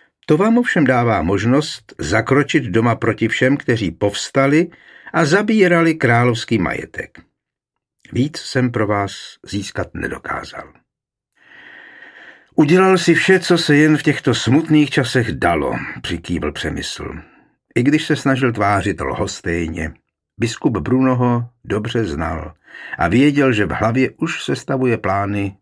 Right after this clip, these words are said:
pro odvetu. Poznal však i Rudolfa Habsburského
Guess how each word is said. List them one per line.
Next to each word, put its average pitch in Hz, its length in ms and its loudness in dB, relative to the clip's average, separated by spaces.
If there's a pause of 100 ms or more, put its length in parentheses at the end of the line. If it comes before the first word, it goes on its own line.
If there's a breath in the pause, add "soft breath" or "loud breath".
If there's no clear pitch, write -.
pro - 200 -4
odvetu. - 680 -10 (1120 soft breath)
Poznal 131 380 4
však 175 220 2 (120)
i 156 100 4
Rudolfa 143 440 2
Habsburského 117 1080 -2